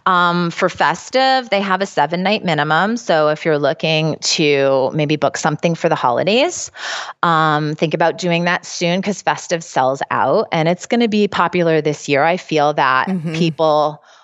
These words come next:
Speaker 1: um, when they're thinking about traveling, they're thinking about maybe going away for the holidays this year. So I think you should plan your travel because they're being so flexible in cancellations.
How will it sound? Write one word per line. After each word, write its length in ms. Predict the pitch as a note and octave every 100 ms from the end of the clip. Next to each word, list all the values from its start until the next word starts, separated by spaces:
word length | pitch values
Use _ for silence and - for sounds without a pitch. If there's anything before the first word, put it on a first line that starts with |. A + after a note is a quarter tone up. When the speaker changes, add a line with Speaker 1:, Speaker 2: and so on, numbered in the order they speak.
| _ _ _ _
Speaker 1:
um, 460 | E3 D3 C#3+ C#3+ C#3
when 180 | D#3 D3+
they're 120 | D3
thinking 300 | D3+ D3 D#3+
about 260 | D3+ C3
traveling, 520 | - C3+ C3 D3+ D#3 D#3
they're 120 | C#3+
thinking 340 | - C#3+ D3+
about 260 | C3+ A#2+ -
maybe 220 | C3+ C3
going 260 | - F2+ -
away 200 | F#2 -
for 140 | G#2
the 60 | -
holidays 500 | - D#2 B1 C#2 -
this 200 | - -
year. 280 | D2 G2+ D3+ _ _ -
So 440 | - E3 D#3 D3+
I 140 | - E3+
think 240 | F#3+ F3+
you 60 | F3
should 200 | - F#3+
plan 240 | F#3+ E3+
your 240 | F3 D#3+ D#3 - -
travel 380 | - F3 D#3 D3+
because 380 | F3+ - G3 F#3+
they're 180 | G3 F3+
being 340 | D#3+ F#3 F#3
so 220 | F3 F#3+
flexible 560 | E3+ D#3+ D#3 F3 F3+ F3+
in 100 | E3+
cancellations. 1000 | F3+ D#3+ - D3+ D3+ - G3+ G3+ G3 F#3+